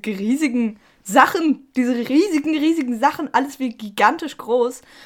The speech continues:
Und es hatte sowas richtig Entspannendes, finde ich, das anzugucken, weil es einfach manchmal Gebäude, aber auch irgendwie so Konstruktionen und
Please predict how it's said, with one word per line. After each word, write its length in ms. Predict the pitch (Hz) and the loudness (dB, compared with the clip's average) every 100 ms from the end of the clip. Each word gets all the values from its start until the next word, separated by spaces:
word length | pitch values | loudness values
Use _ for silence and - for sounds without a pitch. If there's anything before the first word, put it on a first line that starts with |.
| - | -10
Und 100 | 220 | -8
es 80 | 240 | -8
hatte 160 | 220 | -8
sowas 240 | 208 196 196 | -8 -8 -6
richtig 420 | 214 262 269 - | -8 -6 -8 -10
Entspannendes, 640 | 202 - 175 208 214 196 | -14 -10 -8 -6 -8 -10
finde 180 | - 185 | -12 -12
ich, 80 | 185 | -12
das 180 | 185 - | -16 -12
anzugucken, 540 | 185 202 208 170 - | -12 -10 -12 -16 -14
weil 80 | 175 | -12
es 80 | 185 | -10
einfach 400 | 185 185 175 - _ _ _ _ | -10 -10 -12 -12 _ _ _ _
manchmal 460 | - 190 - 190 185 | -8 -8 -8 -10 -10
Gebäude, 1000 | 185 165 185 202 262 277 269 269 269 269 | -12 -6 -2 -2 -2 -2 -2 0 0 -2
aber 260 | 208 202 - | -6 -6 -6
auch 260 | 202 226 - | -4 -6 -8
irgendwie 640 | 214 202 196 196 190 190 190 _ _ _ _ - | -10 -8 -10 -10 -10 -10 -12 _ _ _ _ -14
so 240 | 185 185 | -10 -10
Konstruktionen 1400 | 185 - 214 208 - 190 - - - 196 196 247 269 262 | -10 -8 -8 -8 -12 -16 -16 -18 -10 -4 -2 0 0 -2
und 320 | 254 190 180 | -4 -10 -14